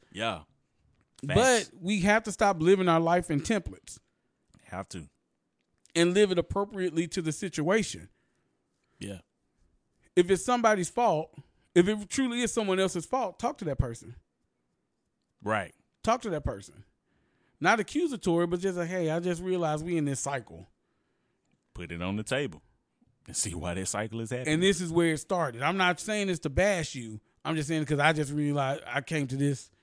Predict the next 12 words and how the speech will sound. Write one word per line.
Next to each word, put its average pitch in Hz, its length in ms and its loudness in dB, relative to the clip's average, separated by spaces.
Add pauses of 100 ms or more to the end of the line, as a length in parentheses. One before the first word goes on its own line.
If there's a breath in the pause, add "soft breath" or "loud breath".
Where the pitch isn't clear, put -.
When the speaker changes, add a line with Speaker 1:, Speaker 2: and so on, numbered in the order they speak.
(140)
Speaker 2:
realization. 139 840 -4 (300)
Speaker 1:
Uh-huh. 82 500 -8 (380)
Speaker 2:
And 143 120 0
I 143 80 6
want 143 260 2
our 139 120 2
relationship 135 580 -2
to 127 60 -4
be 120 160 -6
different 117 400 -6
moving 120 240 -8
forward. 95 460 -10